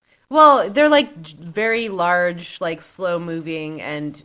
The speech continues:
you have to, it's like a, kind of like a boss battle. Like a raid boss. So you don't have to, like, climb up on them, but you have to, like,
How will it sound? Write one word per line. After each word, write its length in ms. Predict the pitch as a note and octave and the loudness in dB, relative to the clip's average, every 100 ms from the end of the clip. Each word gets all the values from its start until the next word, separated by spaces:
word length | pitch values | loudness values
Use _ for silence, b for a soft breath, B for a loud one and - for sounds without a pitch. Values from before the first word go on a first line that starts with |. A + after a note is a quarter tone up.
| _ | _
you 300 | E3+ F3+ E3 | -18 -10 -8
have 300 | F#3 F3 E3+ | -4 -4 -4
to, 100 | F3+ | -6
it's 400 | E3 D#3+ - G3 | -6 -6 -6 -4
like 140 | C4 | -2
a, 260 | A#3 F3+ - | 0 -2 -6
kind 200 | - A3+ | -8 -4
of 80 | A#3+ | -2
like 140 | F#3+ E3 | -2 -4
a 80 | |
boss 480 | D3 D3+ D3 C#3 C#3 | -4 0 0 0 -6
battle. 460 | - A#2 G2 E2+ - _ _ _ _ _ _ _ _ _ _ _ _ - | -10 -12 -12 -18 -20 _ _ _ _ _ _ _ _ _ _ _ _ -14
Like 100 | E3+ | -10
a 80 | |
raid 320 | D#3+ E3+ E3+ D#3 | -4 -2 -4 -4
boss. 540 | C#3+ G#2+ C#3 - - _ _ _ _ _ _ _ _ _ _ _ _ _ _ _ _ _ _ _ _ _ _ _ _ _ _ _ _ _ _ _ _ _ _ _ _ _ _ _ | -6 -6 -10 -16 -20 _ _ _ _ _ _ _ _ _ _ _ _ _ _ _ _ _ _ _ _ _ _ _ _ _ _ _ _ _ _ _ _ _ _ _ _ _ _ _
So 80 | - | -4
you 60 | C#4+ | 0
don't 160 | D#4+ | 2
have 140 | C4 B3 | 4 4
to, 100 | G#3+ | 2
like, 160 | F#3 | 0
climb 340 | - A3 G#3 F#3+ | 2 4 4 4
up 180 | F#3 F#3 | 0 2
on 200 | E3 D#3 | 0 -2
them, 200 | D3 D3+ | -6 -8
but 140 | D#3+ | -8
you 80 | F3 | -4
have 260 | F3 F3 - | -4 -4 -6
to, 80 | |
like, 340 | E3 D#3+ D3+ | -6 -6 -8